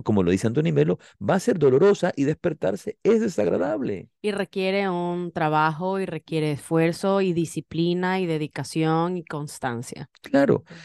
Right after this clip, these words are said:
Speaker 1: Entonces, y, y luego una vez que, que tomas conciencia de, de esa, de, de esa, de esa situación desagradable y, y decides con responsabilidad, porque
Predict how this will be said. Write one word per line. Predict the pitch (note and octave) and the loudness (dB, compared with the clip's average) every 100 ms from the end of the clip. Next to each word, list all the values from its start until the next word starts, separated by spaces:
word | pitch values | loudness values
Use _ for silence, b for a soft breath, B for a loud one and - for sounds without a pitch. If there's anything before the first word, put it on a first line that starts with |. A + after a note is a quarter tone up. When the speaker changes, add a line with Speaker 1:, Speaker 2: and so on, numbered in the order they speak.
| B - | B -6
Speaker 1:
Entonces, | G#2 C3 B2 A#2+ - - | 2 2 2 -4 -6 0
y, | G2+ - | 0 4
y | A2 | 4
luego | F#2+ E3+ B2 | 8 8 6
una | G2 | 4
vez | G2 - | 2 0
que, | G2 - _ - | -6 -8 _ -10
que | F2 | -4
tomas | F#2+ A2+ | -2 -2
conciencia | - A#2 - C#3 F3 F2 D#2 | 0 0 0 -2 -2 -4 -4
de, | D#2+ | -6
de | E2+ E2+ | -4 -2
esa, | - D2+ - | 0 -4 -2
de, | D#2+ C#2+ | -2 -2
de | E2 | -2
esa, | E2+ D2+ C#2+ - - B B B | -2 -4 -4 -8 -10 B B B
de | F#2+ | 2
esa | F2+ | 4
situación | A2 F2+ F2+ G#2+ A#2 | 4 4 4 4 4
desagradable | F#2+ E2 D2+ D#2 D#2 D#2 D#2 | 2 2 0 0 0 -2 -4
y, | F2+ E2+ - | -4 -4 0
y | F#2+ | 2
decides | F2 D#2 - G#3 B2 | 2 2 2 6 6
con | - F#2 | 4 0
responsabilidad, | E2 E2+ F#2+ E2+ D#2 D#2 D#2+ E2 - B B | 0 -4 -6 -4 -4 -2 0 -2 -4 B B
porque | F#2+ - | 0 0